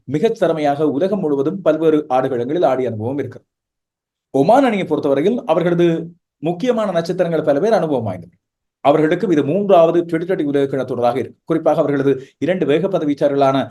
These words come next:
ஃபயாஸ் பட், பிலால் கான், அவர்களது அனுபவம் வாய்ந்த சகோதரி வீரரும் முன்னாள் தலைவருமான ஜீஷான் மக்சூத் ஆகியோர் இங்கே இருக்கின்றனர். ஆனால்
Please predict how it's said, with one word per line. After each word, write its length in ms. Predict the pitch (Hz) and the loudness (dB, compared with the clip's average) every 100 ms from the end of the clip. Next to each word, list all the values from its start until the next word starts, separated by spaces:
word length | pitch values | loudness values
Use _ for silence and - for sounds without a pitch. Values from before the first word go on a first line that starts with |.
| - _ | -10 _
ஃபயாஸ் 460 | - 175 170 180 175 | 0 2 2 0 0
பட், 180 | 196 196 - | -2 -2 -6
பிலால் 380 | 135 156 170 170 | 0 2 0 -2
கான், 180 | 196 - _ _ - | -6 -8 _ _ -2
அவர்களது 340 | 185 196 190 | 0 2 4
அனுபவம் 340 | 170 214 240 202 | 2 2 0 0
வாய்ந்த 220 | 180 180 | -2 -2
சகோதரி 420 | 175 175 180 180 | -4 -2 -2 -2
வீரரும் 360 | 160 165 165 185 | -4 -4 -4 -6
முன்னாள் 340 | 160 170 165 165 | -6 0 0 0
தலைவருமான 420 | 151 151 147 143 | 2 2 0 -2
ஜீஷான் 440 | 123 175 180 170 123 | 0 -2 0 -2 -2
மக்சூத் 400 | 135 - 226 165 | -6 -6 0 0
ஆகியோர் 280 | 117 151 202 | 2 0 0
இங்கே 140 | 139 | -2
இருக்கின்றனர். 320 | 101 101 - _ | -4 -10 -16 _
ஆனால் 280 | 147 151 | -2 0